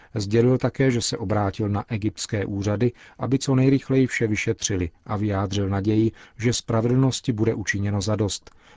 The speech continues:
Tři atentátníci jsou už v rukou policie. Patriarcha se marně snažil uklidnit několik tisíc protestujících, kteří se od něho dožadovali rozhodnějšího postoje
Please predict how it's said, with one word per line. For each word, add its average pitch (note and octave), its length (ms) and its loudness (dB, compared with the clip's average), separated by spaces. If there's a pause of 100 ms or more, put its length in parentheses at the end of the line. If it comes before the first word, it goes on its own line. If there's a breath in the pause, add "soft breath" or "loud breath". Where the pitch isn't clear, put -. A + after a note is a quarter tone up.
Tři - 200 -2
atentátníci B2+ 840 0
jsou A2+ 200 -2
už G#2 200 -6
v F#2+ 100 -6
rukou G2+ 280 -2
policie. F#2+ 580 -2 (720 loud breath)
Patriarcha B2 580 0
se - 160 -2
marně A2 340 0
snažil G#2+ 380 0
uklidnit G#2+ 520 -2
několik G#2+ 380 0
tisíc - 340 -6
protestujících, G#2+ 960 -4 (260 loud breath)
kteří C3 300 0
se - 160 -2
od A#2 140 -2
něho A#2 220 2
dožadovali A2 560 2
rozhodnějšího G#2+ 760 0
postoje A2+ 540 0